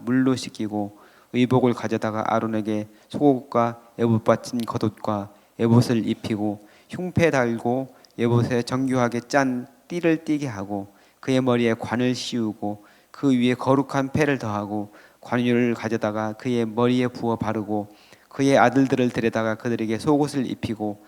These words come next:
아론과 그의 아들들에게 띠를 띠우고 관을 씌워 그들에게 제사장의 직분을 맡겨 영원한 규례가 되게 하라. 너는 이같이 아론과 그의 아들들에게 위임하여 거룩하게 할지니라." 아멘.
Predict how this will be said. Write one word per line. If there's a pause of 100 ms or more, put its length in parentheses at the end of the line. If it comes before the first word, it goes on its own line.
(200)
아론과
그의
아들들에게 (380)
띠를
띠우고 (240)
관을
씌워 (260)
그들에게
제사장의
직분을
맡겨
영원한
규례가
되게
하라. (480)
너는
이같이
아론과
그의
아들들에게
위임하여 (140)
거룩하게
할지니라." (440)
아멘.